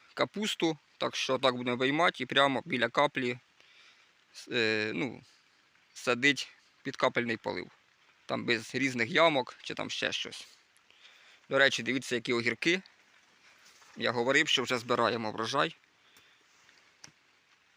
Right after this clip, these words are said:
Це той огірок, який пережив великий мороз, зогнив корінь, підгнив, вірніше, корінь. Я в перший день викинув сорок кущів,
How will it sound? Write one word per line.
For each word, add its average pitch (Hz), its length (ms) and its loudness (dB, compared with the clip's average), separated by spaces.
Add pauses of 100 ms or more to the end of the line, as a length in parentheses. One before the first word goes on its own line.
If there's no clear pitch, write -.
(880)
Це 127 120 0
той 156 180 2
огірок, 143 520 4 (1300)
який 135 400 4
пережив 135 580 4
великий 131 400 2
мороз, 147 500 2 (640)
зогнив 135 500 2
корінь, 151 520 2 (540)
підгнив, 135 500 2 (560)
вірніше, 123 420 -2
корінь. 156 420 2 (2750)
Я 135 140 6
в 147 60 4
перший 143 340 6
день 151 180 6
викинув 135 400 2
сорок 135 260 2
кущів, 123 440 -2